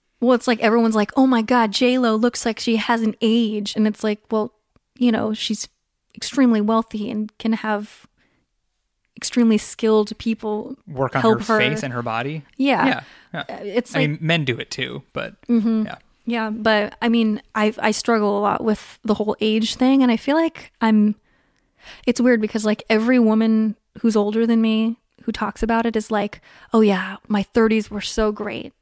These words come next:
Speaker 1: I, like, finally stepped into who I was, and I felt empowered, and I stopped giving a fuck what other people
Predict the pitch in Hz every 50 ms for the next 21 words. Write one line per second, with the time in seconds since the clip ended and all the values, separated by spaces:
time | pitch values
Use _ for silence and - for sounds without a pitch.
0 | _ _ - - 220 214 214 214 208 - - _ - - - - _ _ - -
1 | - 247 240 247 247 254 247 262 254 240 - - 226 214 - 220 214 214 220 226
2 | 220 214 - - 214 208 220 233 233 226 226 226 226 226 214 208 202 - - 214
3 | - - - 214 214 - - - 233 226 233 233 226 226 220 208 196 - - -
4 | 240 208 - - - - 240 226 233 220 208 - - 226 208 - - 208 202 208
5 | - - - - - - -